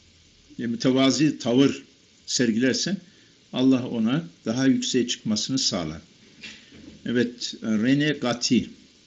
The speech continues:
Bu herhalde bir Türk ismi ise. "Aleykümselam yeni gelenler." Ha, tamam. "Selamünaleyküm." diyor. Mikrofon, burada üç mikrofon, e, alabiliyorsunuz. E,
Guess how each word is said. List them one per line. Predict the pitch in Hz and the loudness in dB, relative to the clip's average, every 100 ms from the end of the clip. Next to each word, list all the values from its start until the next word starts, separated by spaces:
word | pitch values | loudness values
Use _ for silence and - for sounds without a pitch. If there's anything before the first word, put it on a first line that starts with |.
| - - - | -20 -20 -8
Bu | 117 123 120 | -2 0 0
herhalde | 127 120 110 | 0 0 -2
bir | 110 | -4
Türk | 143 - | -4 -4
ismi | - - 127 120 95 - | -4 -4 -2 -2 -4 -4
ise. | 110 156 165 - - - - 80 - - - - - - - | -4 -4 -6 -12 -20 -20 -20 -20 -20 -20 -20 -20 -20 -12 -2
"Aleykümselam | 107 113 - 123 - 120 110 104 | 2 2 0 -2 0 0 0 2
yeni | 107 | 2
gelenler." | 110 101 95 85 85 - - - | 2 0 0 -4 -6 -12 -16 -4
Ha, | 117 95 - | -2 -2 -4
tamam. | 117 92 78 | -4 -4 -4
"Selamünaleyküm." | - 123 110 104 101 90 - 95 | -4 -2 0 0 -2 -4 -6 -4
diyor. | 160 - - - - - | -4 -6 -20 -20 -20 -6
Mikrofon, | 139 156 165 170 165 | -2 2 2 2 0
burada | 160 160 | 0 0
üç | - 170 - | 0 -2 -2
mikrofon, | 147 - 135 170 165 - - - - | -2 0 0 0 -2 -4 -12 -18 -6
e, | 127 | -4
alabiliyorsunuz. | 123 131 139 135 160 - 113 180 - - _ _ _ _ _ _ - - - | 2 2 4 4 4 4 0 -2 -4 -8 _ _ _ _ _ _ -20 -20 -12
E, | - 117 117 | -4 0 0